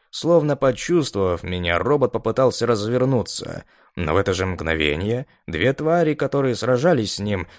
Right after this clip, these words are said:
навалились на него, сковывая почти все движение. Такой превосходной возможностью было грех не воспользоваться.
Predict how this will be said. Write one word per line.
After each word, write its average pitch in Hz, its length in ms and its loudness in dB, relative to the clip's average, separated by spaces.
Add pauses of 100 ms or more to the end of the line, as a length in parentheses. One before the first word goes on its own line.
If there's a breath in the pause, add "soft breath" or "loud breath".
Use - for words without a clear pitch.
навалились 131 680 2
на 92 80 -4
него, 85 380 -2
сковывая 123 640 2
почти - 360 -2
все 113 260 -2
движение. 104 720 0 (460 soft breath)
Такой 127 360 2
превосходной 107 680 0
возможностью 92 920 0
было 113 300 2
грех 110 320 0
не 110 100 -2
воспользоваться. 98 1000 -2